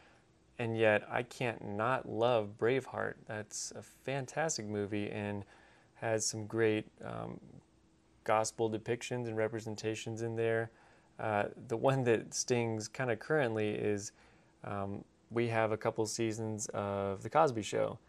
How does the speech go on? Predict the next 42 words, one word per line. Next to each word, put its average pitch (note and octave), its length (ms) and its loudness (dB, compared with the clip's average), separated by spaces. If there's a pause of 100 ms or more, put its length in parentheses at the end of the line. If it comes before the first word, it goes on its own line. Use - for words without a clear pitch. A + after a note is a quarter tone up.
(320)
It's - 100 -18
a - 40 -14
great D#3+ 220 4
show. G3 240 6
We've, A#2 260 4
we've A#2+ 180 0
watched A2+ 320 4
it B2+ 80 -2
for A#2+ 120 -2
years. A#2+ 360 4
We've A2+ 200 -2
shown A2+ 300 -2
some A2+ 160 -4
episodes A2 420 0
to A2 100 -4
our G#2+ 80 0
kids. C3 540 -2 (360)
It's A2+ 280 -4
such - 640 0
a A#2+ 40 0
good A2 320 2
family G#2 320 -2
show. A2+ 400 -2 (420)
But - 120 0
now, B2+ 540 4 (320)
I A2+ 80 -4
don't B2 120 -2
think, G#2+ 200 -6
actually, G2 420 -8
you A2 120 -4
may A2+ 120 2
have G2 140 0
watched G2 240 2
them. G2+ 100 -6
I G#2+ 80 2
don't A2+ 120 2
know G2+ 140 2
that G2+ 140 0
I've G2+ 160 4
watched G2+ 340 2
any G#2 120 0
episodes G2+ 580 -2